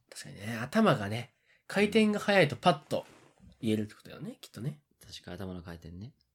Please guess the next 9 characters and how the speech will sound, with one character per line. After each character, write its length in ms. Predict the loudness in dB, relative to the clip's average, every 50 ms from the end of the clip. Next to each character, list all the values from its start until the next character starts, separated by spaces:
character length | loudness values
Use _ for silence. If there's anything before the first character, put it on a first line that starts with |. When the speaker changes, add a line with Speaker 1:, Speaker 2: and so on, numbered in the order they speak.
| _ _ _
Speaker 1:
頭 260 | -20 -16 -10 -8 -8 -6
の 100 | -6 -8
回 220 | -8 -4 -4 -4
転 320 | -4 -2 -2 -2 -2 -4
か。 500 | -4 -8 -8 -8 -8 -10 -12 -14 -16 -16 -14 -12
Speaker 2:
う 20 |
ん。 240 | -10 -10 -12 -12 -16 -20 _ _ _ -8
僕 680 | -6 -6 -4 -2 0 2 4 4 6 6 6 6 4 4
の、 260 | 4 4 4 2 0